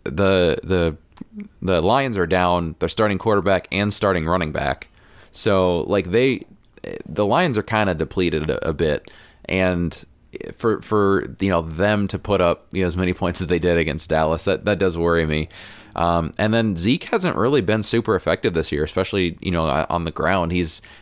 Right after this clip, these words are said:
he's been okay, but he hasn't put up Zeke-like numbers. Um, I think they really need, especially down the stretch, they, they need to get him going. Um, to,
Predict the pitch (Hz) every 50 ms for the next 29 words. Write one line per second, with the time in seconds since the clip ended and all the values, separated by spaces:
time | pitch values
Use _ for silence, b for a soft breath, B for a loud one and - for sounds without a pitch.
0 | B B - 127 120 107 135 127 117 107 107 - - - 101 90 82 82 85 87
1 | 85 104 92 90 98 110 113 110 - - - 110 95 82 - 80 82 95 95 -
2 | - 85 80 - 80 87 85 80 71 69 69 - - - B B B B B B
3 | B B - 85 85 82 82 80 73 62 - - _ - - - 92 - 127 127
4 | 117 101 87 87 98 98 92 87 85 85 73 - - 85 - - 107 107 - 113
5 | 90 92 82 80 71 - - - 87 80 76 - - 76 76 - - - 82 85
6 | 85 87 85 76 76 80 80 80 87 78 80 76 80 80 80 80 80 78 76 -
7 | B B B B B B B - 76 82 82 80 76 69 - - - 85 78 -